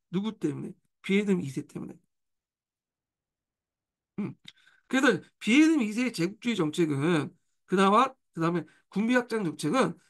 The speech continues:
그 당시 영국한테 상당히 뭐냐면 도전이 된 거야.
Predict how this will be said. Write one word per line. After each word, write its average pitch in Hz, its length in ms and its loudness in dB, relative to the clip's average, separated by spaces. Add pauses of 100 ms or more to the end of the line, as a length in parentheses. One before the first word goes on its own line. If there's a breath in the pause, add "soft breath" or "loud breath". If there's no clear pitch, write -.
(140 soft breath)
그 214 120 -6
당시 254 380 0
영국한테 202 520 0
상당히 240 800 -2 (260 soft breath)
뭐냐면 165 580 0 (400)
도전이 214 380 6
된 131 140 -4
거야. - 160 -10